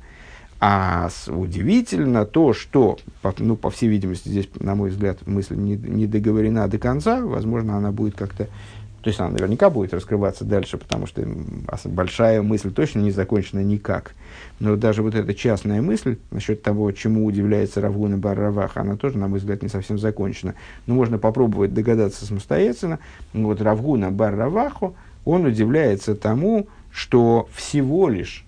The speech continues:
за выполнение заповедей, всего лишь выполнение заповедей,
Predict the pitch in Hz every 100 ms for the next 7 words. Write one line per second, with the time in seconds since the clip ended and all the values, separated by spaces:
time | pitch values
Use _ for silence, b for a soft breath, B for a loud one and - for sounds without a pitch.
0 | - 98 107 110 104 110 120 107 95 98
1 | 107 202 247 117 92 92 - - b b
2 | b b b - - 127 120 196 156 104
3 | 117 123 123 123 135 135 127 107 104 104
4 | 107 101 - - - -